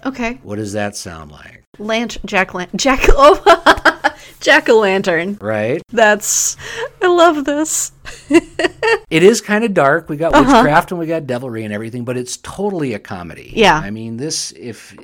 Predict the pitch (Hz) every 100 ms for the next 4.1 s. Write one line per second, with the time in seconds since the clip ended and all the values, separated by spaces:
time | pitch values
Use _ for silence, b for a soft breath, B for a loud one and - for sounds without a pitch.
0 | 92 113 110 - 117 117 135 143 151 135
1 | 107 110 - 139 127 123 - 95 - 101
2 | 117 98 - - 110 113 113 90 101 95
3 | 87 90 95 98 - 82 90 101 87 78